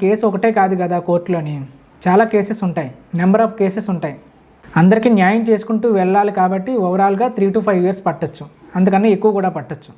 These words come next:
మరి వీటిలో ఎవరు గెలుస్తారు? ఫోర్ నైంటీ ఎయిట్ ఇప్పుడు వచ్చిన బీఎన్ఎస్ ఎయిటీ ఫైవ్ ప్రకారం చాలా కేసులు పెరిగిపోయాయి. కోర్టుకి ఒకసారి వెళ్ళి చూస్తే వందలోని సెవెంటీ పర్సెంట్ ఈ కేసులు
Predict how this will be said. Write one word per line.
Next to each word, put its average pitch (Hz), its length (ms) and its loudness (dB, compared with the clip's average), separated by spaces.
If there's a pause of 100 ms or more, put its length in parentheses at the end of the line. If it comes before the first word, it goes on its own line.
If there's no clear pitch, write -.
(240)
మరి 226 180 4
వీటిలో 233 300 2 (140)
ఎవరు 220 240 2
గెలుస్తారు? 185 400 -2 (540)
ఫోర్ 214 260 2
నైంటీ 226 320 0
ఎయిట్ 226 180 2 (240)
ఇప్పుడు 196 200 0
వచ్చిన 220 260 -2
బీఎన్ఎస్ 202 440 -2
ఎయిటీ 185 220 0
ఫైవ్ 202 200 0
ప్రకారం 180 360 0 (580)
చాలా 208 360 2
కేసులు 220 320 0
పెరిగిపోయాయి. 175 500 -2 (180)
కోర్టుకి 202 400 0 (120)
ఒకసారి 196 340 -2
వెళ్ళి 190 240 2
చూస్తే 196 300 0 (1120)
వందలోని 233 540 2 (560)
సెవెంటీ 202 380 2
పర్సెంట్ 233 320 -2 (120)
ఈ 208 120 2
కేసులు 220 240 0